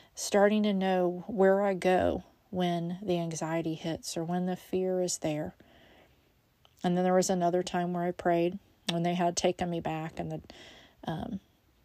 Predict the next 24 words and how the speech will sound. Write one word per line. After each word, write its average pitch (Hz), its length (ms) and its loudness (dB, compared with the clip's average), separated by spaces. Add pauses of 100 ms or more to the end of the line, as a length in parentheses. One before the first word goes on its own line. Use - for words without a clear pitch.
technician 180 480 2
was 185 140 0
in 175 140 -2
there, 175 160 -2
and 175 100 -2
then 170 120 -4
she 180 200 0
left. 160 440 -2
And 165 80 -6
when 160 100 -8
she 165 140 -4
was 165 120 -4
gone 170 320 -6
and 160 140 -8
I 160 80 -8
had 170 220 -6
a 170 40 -2
moment, 170 380 -2
I 156 80 -4
just 165 320 -8 (280)
was 170 180 -6
saying, 165 260 -8
"Jesus, 180 500 -4
help, 214 340 -4